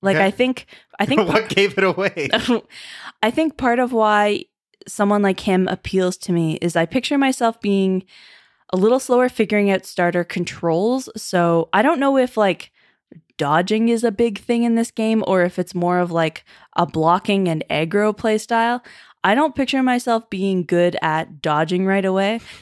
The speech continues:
Speaker 1: And I picture this guy being someone who would be built to tank a bit, like, to,
Speaker 2: Okay.
Speaker 1: to, like, take a hit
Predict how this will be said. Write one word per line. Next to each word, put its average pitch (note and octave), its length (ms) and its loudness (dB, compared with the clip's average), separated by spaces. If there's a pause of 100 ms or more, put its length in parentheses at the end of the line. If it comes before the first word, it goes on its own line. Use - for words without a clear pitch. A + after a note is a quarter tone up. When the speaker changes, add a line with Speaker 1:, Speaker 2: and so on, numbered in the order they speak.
(140)
Speaker 1:
And G#3 120 2
I G#3+ 80 2
picture C4 380 0
this C4+ 200 0
guy G#3 260 2
being G3+ 200 0
someone F#3+ 340 -2
who F#3+ 120 -2
would F3 120 2
be F3 140 -4
built E3 420 -2
to F3+ 100 -10
tank F3+ 380 -4
a E3 60 -6
bit, - 420 -8
like, F3+ 160 0
to, D#3+ 60 -4
Speaker 2:
Okay. C3 300 2
Speaker 1:
to, G#3 180 2
like, F#3 180 0
take A3 240 -2
a A3 80 0
hit F#3+ 340 0